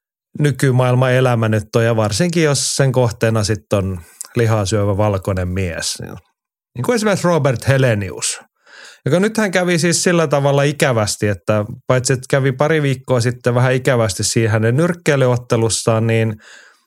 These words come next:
vielä ikävämmin kävi matsin jälkeen, kun nyt on käynyt ilmi, että Robert Heleniuksen doping-näytteessä jotain pieniä epäselvyyksiä, poikkeuksia. Ja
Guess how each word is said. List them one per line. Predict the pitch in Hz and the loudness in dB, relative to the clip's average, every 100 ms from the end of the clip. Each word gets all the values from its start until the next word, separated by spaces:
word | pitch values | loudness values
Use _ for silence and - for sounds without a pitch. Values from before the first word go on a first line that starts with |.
| _ _ _ - | _ _ _ -2
vielä | 147 131 | 0 2
ikävämmin | 123 120 117 110 110 107 | 0 0 0 2 0 0
kävi | 123 131 | 0 2
matsin | 143 139 - 123 | 0 0 0 0
jälkeen, | 123 113 101 95 | 2 0 0 -2
kun | 104 | -2
nyt | 104 - | -2 -2
on | 107 | -4
käynyt | 107 110 120 | -2 0 0
ilmi, | 123 113 104 | 0 0 -2
että | 101 101 - - | -4 -6 -12 -8
Robert | 101 113 113 117 - | -6 -4 -4 -4 0
Heleniuksen | 127 123 110 101 - 127 131 | 0 0 -2 -4 -2 -2 0
doping-näytteessä | 214 139 - 107 92 85 85 82 127 143 120 123 110 95 - - 82 78 - - 85 - _ _ _ _ _ _ _ - | -2 -2 -4 -4 -2 -4 -8 -12 -12 -8 -4 -2 0 -4 -8 -10 -8 -6 -6 -6 -8 -14 _ _ _ _ _ _ _ -6
jotain | 185 170 127 | -2 -2 0
pieniä | 151 127 120 110 107 | 2 2 2 2 0
epäselvyyksiä, | 120 127 - 117 101 95 - 101 90 90 95 - 101 | 0 -2 0 0 0 0 -2 -2 -2 -6 -4 -2 -2
poikkeuksia. | 92 104 87 - - 80 82 - 101 | -2 -2 -2 -8 -8 -8 -8 -6 -4
Ja | 98 | -4